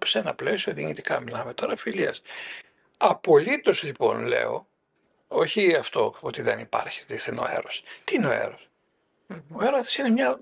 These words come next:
Speaker 1: ουσιαστικά είναι μια βαθιά φιλία, αν είναι κάτι σοβαρό. Αλλιώς,
Speaker 2: Μμμ.
Speaker 1: οποιοσδήποτε άνδρας υγιής, οποιαδήποτε γυναίκα υγιή,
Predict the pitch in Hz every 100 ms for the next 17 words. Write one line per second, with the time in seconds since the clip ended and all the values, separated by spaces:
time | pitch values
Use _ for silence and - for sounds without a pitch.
0 | - - 190 170 - 269 262 226 233 208
1 | - 247 - 233 165 120 127 127 - -
2 | - - 120 - - 214 269 320 - -
3 | 180 165 170 160 _ - _ - - 196
4 | 175 233 165 175 214 220 - - - 165
5 | 139 120 120 196 - 226 - 170 170 -
6 | 135 131 120 120 110 101 - 131